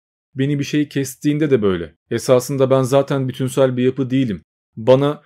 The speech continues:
son derece zoom yaptığınız zaman arkamı görme şansınız var. Boşluktan oluşuyorum. Öyleyse bana bıçak saplandığında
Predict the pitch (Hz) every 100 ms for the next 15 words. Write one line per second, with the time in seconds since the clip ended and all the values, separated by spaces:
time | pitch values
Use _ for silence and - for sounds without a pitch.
0 | _ - - 156 165 156 131 131 120 165
1 | 139 117 - 123 117 107 117 139 170 -
2 | _ - 123 123 151 165 147 135 143 135
3 | 135 131 151 143 107 85 - _ _ _
4 | 120 131 127 156 156 - 160 156 143 127
5 | - 117 95 82 _ _ 131 147 147 -
6 | 156 135 151 143 135 156 156 - 120 113
7 | 107 98 98 101 143